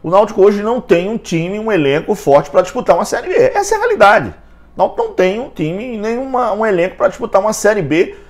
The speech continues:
com tranquilidade, sem aperreio. O, o Náutico hoje tá na zona de rebaixamento e vai ser muito difícil esse time sair. O jogo contra a Tombense nesse domingo é muito importante, mas a gente sabe que Tombense hoje tem um time melhor.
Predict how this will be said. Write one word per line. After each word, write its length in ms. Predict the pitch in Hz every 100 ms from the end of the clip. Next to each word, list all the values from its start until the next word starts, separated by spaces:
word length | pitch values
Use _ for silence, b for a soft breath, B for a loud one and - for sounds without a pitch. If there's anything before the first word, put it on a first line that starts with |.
| B
com 180 | - 233
tranquilidade, 640 | 277 262 254 277 185 160 -
sem 140 | 185
aperreio. 560 | 185 226 185 151 95 120 - -
O, 120 | 131 -
o 60 |
Náutico 500 | 170 165 202 - -
hoje 240 | 156 151 -
tá 100 | 147
na 120 | 123
zona 220 | 151 147
de 80 | 135
rebaixamento 600 | 127 117 120 101 160 170 B B B
e 120 | - 196
vai 100 | 214
ser 160 | 254
muito 380 | 233 226 277 233
difícil 480 | 190 160 156 185 190
esse 120 | -
time 140 | -
sair. 420 | 208 - - 107 80
O 60 | 143
jogo 200 | 190 277
contra 220 | 185 180
a 40 |
Tombense 520 | 165 135 156 185 -
nesse 240 | 131 127 -
domingo 360 | 113 147 160 B B B B B
é 40 |
muito 200 | 254 247
importante, 560 | - 254 240 240 254 -
mas 100 | 254
a 40 |
gente 180 | 233 247
sabe 260 | - 196 190
que 100 | -
Tombense 460 | 240 185 190 190
hoje 180 | 180 196
tem 360 | - - 202 254
um 80 |
time 200 | - 202
melhor. 420 | 233 262 175 113